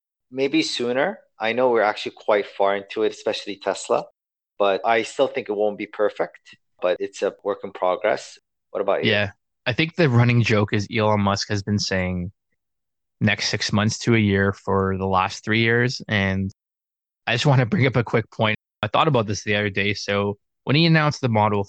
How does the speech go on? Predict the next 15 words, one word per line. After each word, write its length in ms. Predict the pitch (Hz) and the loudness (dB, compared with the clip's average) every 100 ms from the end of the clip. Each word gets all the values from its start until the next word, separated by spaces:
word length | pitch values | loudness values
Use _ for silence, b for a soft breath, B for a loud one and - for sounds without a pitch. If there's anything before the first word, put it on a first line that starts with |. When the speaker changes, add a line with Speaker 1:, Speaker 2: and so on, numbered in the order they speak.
| - | -8
Speaker 2:
three, 360 | 110 101 95 98 _ _ _ _ _ - | -6 -4 -6 -12 _ _ _ _ _ -4
it 80 | 113 | 0
was 220 | 113 104 | 2 0
slated 640 | - - - 117 117 120 - | -6 -8 -4 -2 0 -4 -2
to 440 | 113 107 107 104 - 110 | 0 2 0 -2 -8 -4
build 360 | 107 101 101 - | 0 0 0 -2
five 260 | - 104 | -4 -2
hundred 220 | 110 117 - | 0 0 0
thousand 340 | 113 104 117 | -2 0 -2
cars 360 | - 98 101 104 | 0 0 0 -2
in 100 | 104 | -2
twenty 260 | 104 104 | -2 -2
twenty, 440 | 104 104 101 104 - _ _ _ _ _ _ | -4 -8 -6 -8 -10 _ _ _ _ _ _
pre-factory, 880 | - 120 117 - 101 95 - 98 98 | -4 0 0 0 -2 -4 -8 -8 -8
pre-anything. 800 | 101 107 104 95 98 98 95 98 | -6 -4 -2 -4 -6 -8 -8 -10